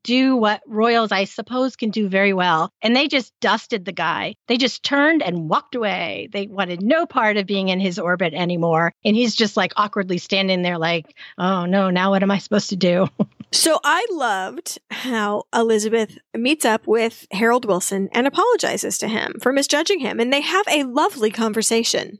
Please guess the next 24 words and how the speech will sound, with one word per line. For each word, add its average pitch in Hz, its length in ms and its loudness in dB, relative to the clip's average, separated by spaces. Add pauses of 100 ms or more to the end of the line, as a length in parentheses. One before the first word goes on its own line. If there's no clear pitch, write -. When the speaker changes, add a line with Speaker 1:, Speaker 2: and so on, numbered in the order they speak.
Speaker 1:
They 403 240 0 (160)
do. 427 320 2
I 370 240 0
love 320 240 -2
this, 240 280 -2
too. 220 360 -4
Well, 214 240 -12
first - 220 -2
off, 233 200 0
Blunt 277 320 0
is, 247 200 0
um, 220 400 2 (200)
far 240 200 4
away, 196 540 2 (220)
getting 240 220 2
his 226 220 -2
picture 214 280 -2
taken 190 440 0
and 180 120 -2
talking 190 360 -2
to 190 80 -8
the 180 80 -6
press. 175 440 -2 (140)
And 226 260 0